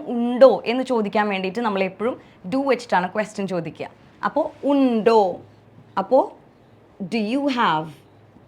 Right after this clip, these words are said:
നിനക്കുണ്ടോ എന്നാണെങ്കിൽ do you have എന്ന് നമുക്ക് ചോദിക്കാം. ഓക്കെ, നിനക്ക് കാറുണ്ടോ, ഇത് നമ്മളെങ്ങനെ ചോദിക്കും? Do you have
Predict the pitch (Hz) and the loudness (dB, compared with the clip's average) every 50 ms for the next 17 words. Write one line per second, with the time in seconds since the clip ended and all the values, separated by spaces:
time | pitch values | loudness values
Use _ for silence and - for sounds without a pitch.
0 | - - - _ - 220 233 262 269 262 - - 370 339 320 302 277 240 190 - | -20 -20 -18 _ -4 -2 0 0 0 -2 -2 0 2 4 6 8 8 6 6 4
1 | - - 262 285 277 254 254 262 247 269 285 349 440 - - - - - - - | 0 -2 0 0 2 2 2 2 4 4 4 2 0 -2 -6 -16 -20 -20 -20 -18
2 | - 175 170 247 240 226 262 277 269 254 233 226 196 165 156 160 147 - - - | -10 -4 -2 -2 0 0 0 0 0 0 0 2 2 2 0 -2 -6 -12 -18 -12
3 | - - 233 226 233 220 214 214 226 214 220 180 165 170 - - - - - - | -6 -4 -2 0 0 0 -2 -2 0 0 0 0 0 -2 -4 -8 -8 -12 -20 -20
4 | - - - 247 247 285 349 403 415 - - - - - - - _ _ _ - | -8 -2 0 0 0 2 0 0 0 -4 -14 -20 -20 -20 -20 -20 _ _ _ -6
5 | - 311 349 370 359 359 415 427 - - - - 320 311 294 277 277 285 285 285 | -2 0 2 2 2 2 0 0 0 -4 -6 0 4 6 6 6 6 4 4 4
6 | 269 226 208 196 208 208 180 151 - - - 247 226 277 294 285 277 269 262 262 | 2 2 2 2 0 0 0 -2 -6 -8 -8 -6 -2 -2 -2 0 0 0 0 0
7 | 269 262 262 269 247 233 240 247 233 233 233 233 220 - - - - - - - | 0 0 0 0 -2 -2 -2 -4 -2 -2 -4 -6 -8 -10 -18 -20 -20 -20 -20 -20
8 | - _ _ _ _ - - - - _ _ _ _ - - - _ _ _ _ | -20 _ _ _ _ -20 -20 -20 -20 _ _ _ _ -20 -20 -20 _ _ _ _
9 | _ _ _ - 190 160 - 220 220 208 190 202 220 226 269 330 466 - - - | _ _ _ -20 -16 -10 -6 -4 -2 -2 -2 -2 -2 -2 -2 -2 -4 -4 -10 -20
10 | - _ _ _ _ _ _ _ _ _ _ _ _ _ _ _ _ _ _ _ | -20 _ _ _ _ _ _ _ _ _ _ _ _ _ _ _ _ _ _ _
11 | _ _ _ _ _ _ _ - - - - _ _ _ _ _ - _ _ _ | _ _ _ _ _ _ _ -20 -20 -20 -20 _ _ _ _ _ -20 _ _ _
12 | - - - _ _ _ _ _ _ _ - - 240 254 254 240 226 214 214 226 | -20 -20 -20 _ _ _ _ _ _ _ -12 -6 -2 0 2 2 2 2 0 -2
13 | 226 | -4